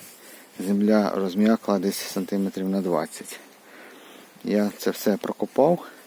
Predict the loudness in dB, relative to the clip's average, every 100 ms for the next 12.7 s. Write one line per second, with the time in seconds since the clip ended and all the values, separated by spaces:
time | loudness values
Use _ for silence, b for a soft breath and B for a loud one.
0 | B -4 -4 -4 -20 B B B B B
1 | -8 2 6 8 6 4 2 2 -2 -4
2 | -12 -18 -18 -20 -20 -20 -20 -20 -20 -20
3 | B B B B B -12 -10 -6 -6 -2
4 | 0 -2 0 0 0 -2 -6 -4 -6 B
5 | B -4 -2 4 4 4 2 0 2 -2
6 | 0 2 2 2 0 2 0 -4 -4 -6
7 | -6 -6 -6 -8 -12 B B B B B
8 | B B -12 -8 -4 0 0 0 B B
9 | B B -8 -2 -2 -4 -20 B B B
10 | B B B -2 0 4 2 2 0 2
11 | 4 2 -2 -8 -6 -6 -4 -4 -6 B
12 | B B -18 -12 -8 -6 -8